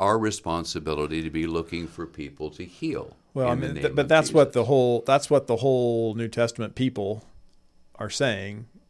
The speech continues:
Speaker 2: is that that's the case.
Speaker 1: That's, that's what they claim,
Speaker 2: Right.
Speaker 1: that that's the case.
Speaker 2: Right.
Speaker 1: So, if that is the case, should we be seeing lots of examples of that
Speaker 2: Right.
Speaker 1: taking place around us?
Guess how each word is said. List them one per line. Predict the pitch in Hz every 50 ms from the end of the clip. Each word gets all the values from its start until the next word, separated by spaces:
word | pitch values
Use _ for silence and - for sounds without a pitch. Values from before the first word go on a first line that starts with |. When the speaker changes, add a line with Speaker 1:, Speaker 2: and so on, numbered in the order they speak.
| _ _ _ _ _ _ _ _ _
Speaker 2:
is | - 123 110 98 101
that | 104 95 98 - _ - -
that's | - 110 95 92 - -
the | -
case. | - - 101 - - - - - - -
Speaker 1:
That's, | - 80 76 76 - - - _ -
that's | - 78 73 69 - -
what | 78 71 -
they | - 80 87
claim, | - - 120 113 78 60 - 80
Speaker 2:
Right. | 110 101 -
Speaker 1:
that | - - -
that's | - 67 67 - - -
the | 78 -
case. | - - 101 78 58 - - -
Speaker 2:
Right. | 143 - - - - _ - - -
Speaker 1:
So, | - - - 170 170 110 76 76 76 80 -
if | - 107 104 101 - -
that | 113 127 160 170 - -
is | 131 160 180 175 170
the | 156 127
case, | - - 95 65 65 67 69 - -
should | - - - - 123 120 110
we | 107 110 107
be | 95 104 104 98
seeing | - - 113 104 101 95 90 80
lots | 85 87 101 110 - -
of | 95 90
examples | 85 85 82 80 87 95 98 107 110 107 - 90 76 67 67
of | 73 67 69
that | 73 71 65 65 - -
Speaker 2:
Right. | - 107 - 64
Speaker 1:
taking | 67 76 73
place | - 80 80 76 76 73 - -
around | 73 73 76 76 78 80 78 67 64
us? | - - - - -